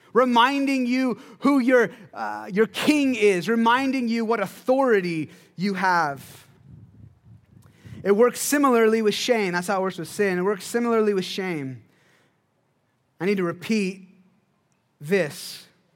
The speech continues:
Shame and condemnation are not of God, church. God did not send his world, his son into the world to condemn the world, but that the world through him might be saved. And if anyone believes in him, Jesus, they will never be put to shame. You know who was put to shame?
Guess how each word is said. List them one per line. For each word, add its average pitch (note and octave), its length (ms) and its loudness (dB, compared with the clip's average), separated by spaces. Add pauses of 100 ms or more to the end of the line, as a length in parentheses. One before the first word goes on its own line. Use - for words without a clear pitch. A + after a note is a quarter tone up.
(1300)
Shame A#3 320 2
and A3 100 0
condemnation F#3+ 580 -2
are E3 40 -6
not E3 160 -2
of D3 120 -10
God, C#3+ 320 -4
church. C#3 400 -14 (640)
God A3+ 180 4
did A3+ 120 0
not G#3+ 200 2
send A3+ 160 -4
his G3 140 -4
world, G3+ 340 0
his F#3 120 -6
son A3 200 0
into G#3+ 160 -2
the F#3+ 80 -4
world F#3+ 160 0
to F3+ 60 -8
condemn F3+ 340 -4
the G3 80 -4
world, G3 300 -2 (440)
but E3+ 300 -4 (120)
that G3+ 180 -2
the G#3 80 0
world F#3+ 280 -2
through G3 140 -6
him G3 160 0
might F3+ 180 -4
be E3+ 80 -8
saved. D#3+ 520 -4 (340)
And G3+ 240 0
if F#3+ 240 -2
anyone B3 400 2
believes G#3 480 0
in G#3 100 0
him, G3 240 -2
Jesus, E3+ 680 -6 (500)
they A3 180 4
will G3+ 280 2 (100)
never F#3+ 480 0
be F3+ 160 -4
put G3+ 220 -6
to F#3+ 80 -8
shame. F#3 260 -4
You F3 80 -2
know A3 140 2
who C4+ 80 0
was A3+ 100 -4
put A#3+ 140 -2
to G3+ 80 -6
shame? A3+ 440 -4